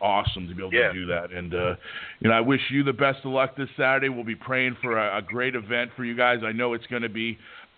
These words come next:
Speaker 1: Um, and, uh, you know,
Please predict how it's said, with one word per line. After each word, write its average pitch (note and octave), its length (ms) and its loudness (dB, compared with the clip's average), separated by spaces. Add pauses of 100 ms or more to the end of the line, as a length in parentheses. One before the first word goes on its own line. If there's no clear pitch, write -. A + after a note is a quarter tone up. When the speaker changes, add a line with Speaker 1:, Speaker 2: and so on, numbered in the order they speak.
Speaker 1:
Um, G#2 480 -4 (580)
and, A2 300 0
uh, G#2+ 280 6 (500)
you D3+ 80 0
know, D#3 80 6